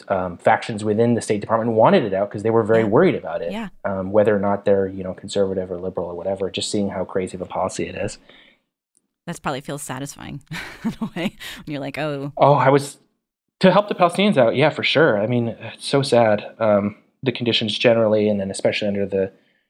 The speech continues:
Speaker 1: Trump administration. Yeah, that was definitely one of the more, I mean, there's so many disappointing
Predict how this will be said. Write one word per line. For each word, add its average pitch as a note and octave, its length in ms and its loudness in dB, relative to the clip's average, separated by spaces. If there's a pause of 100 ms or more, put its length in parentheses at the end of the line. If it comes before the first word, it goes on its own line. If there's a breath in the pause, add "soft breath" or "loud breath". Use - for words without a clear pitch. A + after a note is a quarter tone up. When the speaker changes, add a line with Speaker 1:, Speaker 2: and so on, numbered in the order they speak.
(120)
Speaker 1:
Trump A2 140 4
administration. G#2 540 -2
Yeah, G2+ 320 4
that G#2 120 -2
was G#2 120 -4
definitely G2 340 -10
one G2 140 -8
of G2+ 40 -10
the G2+ 60 -8
more, G2 420 -14
I B2+ 60 -4
mean, B2 80 2
there's A#2 140 2
so E3+ 100 6
many C3 140 2
disappointing G#2+ 600 -4